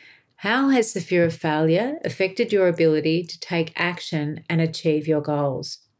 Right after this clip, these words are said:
What are some specific tasks or goals that you have been procrastinating on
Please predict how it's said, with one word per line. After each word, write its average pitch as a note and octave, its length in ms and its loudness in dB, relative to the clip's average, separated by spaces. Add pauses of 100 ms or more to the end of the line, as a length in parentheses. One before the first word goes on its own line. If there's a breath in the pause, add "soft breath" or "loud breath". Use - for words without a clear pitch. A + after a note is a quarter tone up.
(1160 loud breath)
What C4+ 260 6
are F#4 80 8
some G#3 420 0
specific G3+ 720 -2
tasks - 600 -4
or D#3 220 2
goals C#3+ 500 0
that - 140 0
you F3 160 4
have E3 200 0
been E3 220 0
procrastinating E3 880 -2
on D#3 380 -6